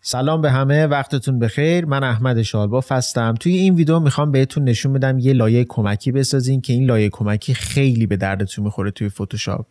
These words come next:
لایه‌های کمکی چیه یا چیا هستن؟ <laughs> اه، همونطوری که از اسمش پیداست، این لایه‌ها قراره به ما کمک بکنن وقتی می‌خوایم یه کار خاص توی فتوشاپ انجام بدیم، اون کار رو با دقت بیشتر و خطای کمتر انجام بدیم. مثلاً وقتی می‌خوایم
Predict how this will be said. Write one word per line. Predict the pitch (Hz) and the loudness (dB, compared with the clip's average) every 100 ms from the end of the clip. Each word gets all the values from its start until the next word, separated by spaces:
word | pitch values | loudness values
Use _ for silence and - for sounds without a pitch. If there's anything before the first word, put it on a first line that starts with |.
| - | 0
لایه‌های | 139 147 175 | 2 2 0
کمکی | 196 151 151 - 180 | -2 -2 -2 -2 -6
چیه | - - 170 123 104 113 - | -6 0 2 2 0 -4 -6
یا | 117 | -4
چیا | 117 - 123 120 | -4 0 0 2
هستن؟ | 107 - - 104 | 0 -4 -4 -4
<laughs> | 110 135 - 180 254 - - 151 - | -4 -8 -10 -12 -12 -14 -14 -12 -2
اه، | 120 127 131 131 - - | 0 2 2 0 -2 -2
همونطوری | 165 202 208 | -2 0 -2
که | 208 175 | 0 0
از | 143 | 0
اسمش | 143 143 139 | 0 0 -4
پیداست، | - 139 147 160 | 0 0 0 -2
این | 180 | 0
لایه‌ها | 180 135 127 147 | 2 2 2 2
قراره | 139 127 143 | 0 0 0
به | 139 | 2
ما | 123 139 | 0 0
کمک | - 127 135 143 | 0 0 0 -2
بکنن | 156 156 147 135 | -4 -2 0 0
وقتی | 120 120 | -2 -2
می‌خوایم | 110 113 113 | -2 0 0
یه | 110 | -2
کار | - 113 | 0 0
خاص | 107 - 127 120 | 0 -2 -2 -2
توی | - 107 | -2 -4
فتوشاپ | - 107 104 113 87 | -2 -4 -2 -2 -2
انجام | 110 107 113 | -2 0 0
بدیم، | 110 123 160 | 0 0 2
اون | 175 | 0
کار | 165 165 165 | 2 0 0
رو | |
با | 160 127 | 2 0
دقت | 104 117 - 135 170 | 2 -2 -2 -4 -2
بیشتر | 160 156 - 156 | -4 -4 -2 -2
و | 127 | -2
خطای | - 113 127 | -2 0 0
کمتر | 127 107 98 - | 0 -2 -2 -4
انجام | 67 107 - 82 | -4 -6 -6 -8
بدیم. | - - | -6 -2
مثلاً | 127 - 156 165 | -2 0 0 2
وقتی | 139 - | 0 -2
می‌خوایم | 123 120 120 117 | -4 -2 -2 -2